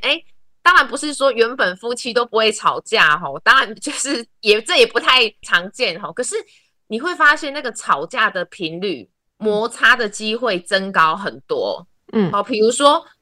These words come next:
Speaker 1: 为什么你回到家没有立即洗手？那光是这一类的东西，大家可以，就可以继续延伸嘛。哦，
Speaker 2: 嗯，嗯。
Speaker 1: 那比如说，那你回到家有没有第一时间换衣服？那是在门口就立刻换呢？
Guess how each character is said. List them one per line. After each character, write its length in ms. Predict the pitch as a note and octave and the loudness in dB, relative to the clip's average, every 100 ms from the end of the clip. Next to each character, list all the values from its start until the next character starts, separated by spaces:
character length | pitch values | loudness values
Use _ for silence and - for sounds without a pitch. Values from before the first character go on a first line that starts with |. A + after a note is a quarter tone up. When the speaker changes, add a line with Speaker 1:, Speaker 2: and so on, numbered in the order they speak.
| - | -8
Speaker 1:
为 100 | A4+ | -6
什 100 | C#4+ | -4
么 100 | A3+ | -4
你 120 | G3+ | -4
回 180 | A3+ A#3+ | -2 0
到 180 | D4+ C4+ | 0 0
家 220 | B3+ B3 | 0 0
没 100 | C4 | 0
有 120 | G#3+ | 0
立 260 | D#4+ C4+ G3+ | 0 -2 -4
即 240 | F#3 F#3+ | -8 -8
洗 260 | F#3+ F3 - | -8 -10 -4
手？ 320 | G#3 - - _ | -2 -4 -8 _
那 140 | E4+ E4+ | -4 -4
光 280 | - E4 E4+ | 0 0 0
是 200 | E4+ B3+ | -8 -6
这 240 | D4+ C#4 | 0 0
一 120 | A3+ | 2
类 200 | B3 A#3+ | 0 0
的 120 | G3+ | -2
东 280 | F#3+ F#3+ G3+ | -2 -2 -4
西， 360 | - F#3+ F#3 F#3 _ - | -8 -8 -8 -10 _ 0
大 100 | C#4 | 2
家 160 | C#4 | 2
可 160 | C#4 D4 | 0 0
以， 120 | G3 | 0
就 140 | G3+ A#3 | 0 -2
可 120 | G3 | -4
以 40 | |
继 120 | G3 | -4
续 160 | G#3+ A3 | -8 -4
延 260 | F3+ D#3+ E3+ | 0 -2 -2
伸 240 | F3+ E3+ | -2 -2
嘛。 140 | D#3+ - _ _ _ | -2 -6 _ _ _
哦， 140 | F#3 D3+ | -6 -4
Speaker 2:
嗯， 100 | E3+ | -4
嗯。 40 | C4+ | -4
Speaker 1:
那 80 | |
比 120 | F3 G#3+ | -4 -2
如 60 | |
说， 140 | A3+ C4 | 0 0
那 80 | E4+ | 0
你 120 | B3 | 0
回 160 | C4+ A#3 | 2 6
到 160 | C#4+ | 6
家 320 | C4 B3 A3+ B3 - - | 6 6 6 4 -10 -6
有 120 | A#3+ B3+ | 0 0
没 120 | F4 | 4
有 80 | C#4+ | 4
第 240 | D4+ D#4 | 4 2
一 40 | F4 | 2
时 200 | A#3+ A3+ | -4 0
间 200 | B3+ C#4+ | 0 4
换 300 | C#4+ A#3+ A#3+ | 4 4 0
衣 160 | B3 | -8
服？ 400 | C4 F3 D3 C3+ - - _ - | -6 -4 -4 -6 -14 -20 _ -6
那 160 | D#4+ | -4
是 180 | E4 E4 | -4 0
在 180 | E4 D#4 | 0 0
门 220 | B3 C4+ | 0 0
口 240 | E4+ G4 D#4 | 2 4 4
就 260 | E4 D4 C4+ | 6 4 4
立 200 | E4 B3 | -2 0
刻 400 | - C#4+ A3+ - | 2 2 0 2
换 300 | - C4 A#3+ | 6 6 4
呢？ 240 | B3 B3 | -2 -2